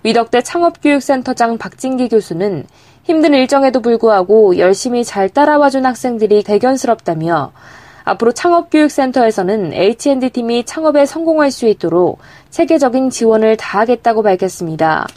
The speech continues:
한편 G스타 대학생 창업경진대회는 경북 지역 청년 창업, 인력 발굴, 육성 등을 위해 오 회째 개최되고 있습니다.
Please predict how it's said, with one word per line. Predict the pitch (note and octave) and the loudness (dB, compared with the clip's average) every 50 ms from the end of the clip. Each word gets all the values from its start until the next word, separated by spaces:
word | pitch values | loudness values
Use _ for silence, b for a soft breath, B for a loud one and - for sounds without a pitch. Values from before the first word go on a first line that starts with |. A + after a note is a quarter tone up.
| - _ _ B B B B B B B B B B B | -20 _ _ B B B B B B B B B B B
한편 | B C4 C4 A#3+ C#4 C4 B3+ B3+ | B -2 2 2 2 2 2 0
G스타 | - C4 C4 A3+ - _ - C4+ C4 A#3 | 0 0 0 0 -2 _ 0 0 2 2
대학생 | B3+ A#3+ A#3 A3 - - B3+ A#3+ B3 B3 | 2 2 0 0 -2 -6 -4 -4 -4 -6
창업경진대회는 | - - E4 E4 D#4+ D#4+ - D4 C4+ B3+ A#3 B3 A#3 A3+ G#3 G3+ F#3 E3 D#3 F3+ G3 G3 E3+ C3 - b b b b | -6 -2 -2 -2 -2 -2 -2 -4 -4 -2 -4 -4 -2 0 0 0 0 0 -2 -2 -4 -4 -4 -6 -10 b b b b
경북 | b - A3 A3 A#3 C4 - - | b 0 0 2 2 0 -2 -4
지역 | - B3+ C4+ C#4 - - | -2 0 0 0 0 -2
청년 | - F4 E4+ E4+ E4+ E4 D#4 | -6 -2 0 2 2 2 0
창업, | D4+ - D4+ C#4 C#4 C#4 C4+ - - | -2 -4 -2 0 0 0 -2 -4 -6
인력 | - - G#3+ A3+ A#3+ B3+ B3 - - | -2 0 2 2 2 0 0 0 0
발굴, | B3 A#3 A#3 A#3 A#3+ B3 G#3+ | 0 0 2 2 0 0 0
육성 | G3 F#3+ - - C#4 C#4 C4 | -2 -4 -2 -2 -2 -2 0
등을 | B3+ A#3 A3+ G#3+ G#3 F3+ | 0 0 0 0 0 0
위해 | F3 E3+ F3+ F3 E3+ D#3 A2+ - _ b b b b b b b | 0 -2 0 0 -2 -2 -4 -6 _ b b b b b b b
오 | G3+ G#3+ A#3+ | 0 2 2
회째 | A#3 - - - A#3+ A#3 A3+ | 2 2 0 0 0 0 0
개최되고 | A3+ G3+ - - A3 G#3+ G3 F3+ E3+ | 0 -2 -2 0 0 0 0 0 -2
있습니다. | E3 D#3+ - D#3 D3+ D3+ D3 D#3 D#3 C#3+ B2 A2+ - - | -4 -4 -8 -8 -8 -4 -2 0 0 0 -2 -4 -8 -12